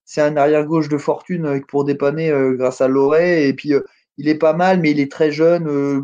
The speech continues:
on peut pas dire que c'est lui qui va, euh, qui va me marquer sur la décennie. Il vient d'arriver, entre guillemets. Euh, donc, du coup, euh, il y a, il y a des joueurs, par contre, qui m'ont un peu déçu. J'ai, j'ai pas mis Carroll, alors que c'est un arrière gauche, euh, vraiment de formation.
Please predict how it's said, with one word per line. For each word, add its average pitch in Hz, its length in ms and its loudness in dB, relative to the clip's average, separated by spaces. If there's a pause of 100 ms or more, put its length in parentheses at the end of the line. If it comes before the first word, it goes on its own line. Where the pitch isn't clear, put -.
on 139 100 -4
peut 143 140 -4
pas 156 160 2
dire 185 220 -2
que 160 80 -2
c'est 156 140 -4
lui 175 200 0
qui 160 160 -10
va, 151 340 2
euh, 135 380 0 (420)
qui 147 80 -16
va 147 120 0
me 147 80 -6
marquer 151 300 -2
sur 180 160 -2
la 143 120 2
décennie. 151 420 -4
Il 135 60 -6
vient 131 160 0
d'arriver, 135 500 0
entre 139 280 -2
guillemets. 151 380 -2
Euh, 147 120 2
donc, 139 200 -6
du 135 120 -16
coup, 170 260 -2
euh, 143 80 2 (380)
il 160 100 0
y - 20 -4
a, - 0 -
il 170 60 -8
y 170 60 2
a 170 40 4
des 175 120 2
joueurs, 202 240 2
par 170 180 -2
contre, 196 240 0
qui 175 60 -6
m'ont 156 160 2
un 151 60 0
peu 170 140 -2
déçu. 185 360 -2
J'ai, 156 180 -2
j'ai 143 160 -2
pas 151 140 0
mis 160 160 -6
Carroll, 170 400 2
alors 139 180 0
que - 60 -20
c'est 151 100 -10
un 143 160 -4
arrière 139 380 2
gauche, 165 340 -4
euh, 127 560 0
vraiment 131 380 -2
de 165 80 -6
formation. 156 680 -2